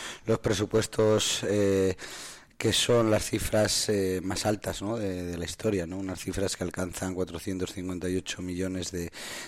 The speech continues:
de gasto, de los que ochenta y nueve pertenecen al capítulo seis, que esto es la inversión directa y provincializada, ¿no? Es el mayor presupuesto de la historia para Soria y, y, bueno, hay que recordarles a los señores socialistas y también al señor de Soria ya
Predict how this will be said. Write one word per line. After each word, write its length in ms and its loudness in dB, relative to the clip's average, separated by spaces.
de 120 4
gasto, 400 6
de 80 8
los 200 4
que 100 0
ochenta 340 -2
y 60 0
nueve 280 2
pertenecen 540 -4
al 140 -4
capítulo 420 -6
seis, 300 2
que 80 -6
esto 260 -6
es 340 -4
la 60 -6
inversión 420 -6
directa 460 -2
y 140 -2
provincializada, 920 0
¿no? 160 -6
Es 160 -10
el 60 -8
mayor 420 -2
presupuesto 560 2
de 100 6
la 40 4
historia 420 2
para 200 2
Soria 520 6
y, 420 2
y, 20 -8
bueno, 360 -10
hay 140 -12
que 380 -4
recordarles 760 2
a 40 -2
los 120 -2
señores 360 -2
socialistas 720 0
y 40 0
también 440 -2
al 120 0
señor 360 -4
de 120 0
Soria 280 0
ya 200 0